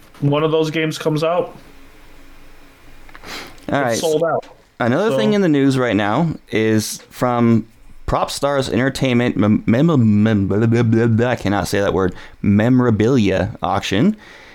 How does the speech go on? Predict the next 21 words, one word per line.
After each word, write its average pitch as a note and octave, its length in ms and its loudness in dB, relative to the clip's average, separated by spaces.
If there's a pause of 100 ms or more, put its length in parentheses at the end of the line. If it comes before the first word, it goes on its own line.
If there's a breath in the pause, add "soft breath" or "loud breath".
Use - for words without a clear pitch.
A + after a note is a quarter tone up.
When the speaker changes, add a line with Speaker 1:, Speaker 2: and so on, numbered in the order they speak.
(140 loud breath)
Speaker 2:
is A2+ 180 -2
if C#3 140 0
you A3+ 120 2
have F#3+ 460 -2
one D3 320 2
million C#3+ 360 2
pounds G#2 480 -2
or G#2 180 0
one B2+ 240 2
point B2+ 300 0
two C4 180 0
million F#2+ 320 2
pound, G2 340 -2 (160)
dollars, C3+ 460 -2 (440 loud breath)
you C#3+ 240 2
will B2+ 240 2
have B2 240 0
the G#2+ 100 0
chance - 720 -4 (320)
to D#3 100 -2
bid C#3 300 0